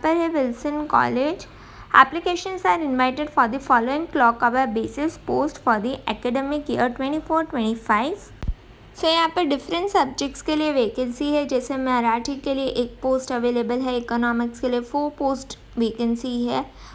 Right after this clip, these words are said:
पॉलिटिकल साइंस के लिए again फोर पोस्ट है, सोशियोलॉजी के लिए टू पोस्ट are available, फिलोसॉफी के लिए सिक्स पोस्ट, मैथमेटिक्स के लिए एट पोस्ट और फिजिक्स के लिए तीन पोस्ट खाली है।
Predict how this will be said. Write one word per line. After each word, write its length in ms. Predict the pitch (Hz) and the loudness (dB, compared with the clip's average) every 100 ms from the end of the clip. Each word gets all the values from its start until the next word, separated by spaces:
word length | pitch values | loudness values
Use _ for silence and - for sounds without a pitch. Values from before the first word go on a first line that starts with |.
| - | -2
पॉलिटिकल 480 | 262 277 294 311 320 | 0 2 0 -2 -2
साइंस 400 | 320 285 269 269 | -2 -2 -2 -4
के 140 | 285 | -4
लिए 120 | 277 254 | 0 0
again 360 | 220 247 277 | 0 -2 -2
फोर 220 | 277 269 | -2 -2
पोस्ट 500 | 262 269 269 262 - 269 | -2 -2 -2 -4 -4 -4
है, 140 | 254 | -2
सोशियोलॉजी 720 | 254 233 233 254 247 240 233 | -2 -4 -4 -2 0 -2 -4
के 140 | 233 233 | -4 -2
लिए 160 | 226 226 - - | 0 -2 -8 -4
टू 160 | 285 285 294 | -4 -4 -2
पोस्ट 380 | 277 269 - | -2 -2 -2
are 180 | - 247 247 | 2 2 2
available, 500 | 240 240 233 226 247 | 0 0 0 0 -2
फिलोसॉफी 640 | 233 262 254 254 247 226 233 | -2 -2 -2 0 0 0 -4
के 140 | 233 | -4
लिए 160 | 220 220 | -4 -4
सिक्स 320 | 285 277 - - | -6 -8 -10 -2
पोस्ट, 400 | 254 262 262 - - - - - | 0 0 -4 -16 -18 -18 -18 -2
मैथमेटिक्स 800 | 262 269 311 311 285 294 277 - | -2 0 -2 -2 -2 -4 -8 -8
के 160 | - 277 | -2 0
लिए 120 | 277 | 0
एट 440 | - 240 240 233 - | -2 -2 -2 -4 -8
पोस्ट 440 | - 262 269 - - - | -2 -2 -2 -6 -4 2
और 360 | 226 220 233 | 4 6 2
फिजिक्स 460 | 240 269 262 294 - | 0 -2 -4 -6 -6
के 160 | - 247 | -4 -2
लिए 240 | 226 233 247 | 0 -4 -4
तीन 260 | 262 277 294 294 | -4 -4 -4 -2
पोस्ट 380 | 226 202 240 - | 0 0 -2 -10
खाली 400 | - 202 196 214 | -4 -2 0 -2
है। 180 | 233 240 | -4 -8